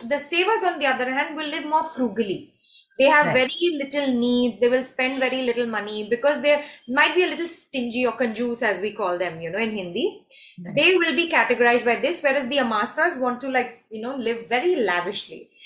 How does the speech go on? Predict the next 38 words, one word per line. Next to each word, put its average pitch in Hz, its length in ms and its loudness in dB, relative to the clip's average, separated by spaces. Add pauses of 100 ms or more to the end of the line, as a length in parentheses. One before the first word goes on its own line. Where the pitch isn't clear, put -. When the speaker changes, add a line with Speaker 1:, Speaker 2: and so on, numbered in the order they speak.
(220)
Speaker 1:
You 220 100 -2
know, 254 60 4
they 269 140 4
want 277 400 4
the 262 100 4
good 202 220 2
life. 196 320 2
They 226 100 4
want 247 320 0
comforts. 214 640 -2
They 226 80 0
want, 240 320 2
like, 226 240 0
pleasant 214 420 -2
things. 196 400 -6 (380)
They 254 80 6
will 269 160 6
not 269 200 6
settle 226 320 0
for 220 220 0
a 214 80 2
one-star 208 540 0
or 214 100 -4
two-star 202 380 -2 (100)
hotel. 190 240 -4
They 220 80 0
want 233 300 0
a 233 40 -2
fi-, 202 300 -4 (140)
five-star 208 460 -2
hotel. 180 420 -4 (320)
They're 226 100 2
Speaker 2:
Right. 220 60 2
Speaker 1:
willing 277 280 4
to 370 40 4
spend 349 500 -2 (100)
and 247 240 2
they're 269 160 4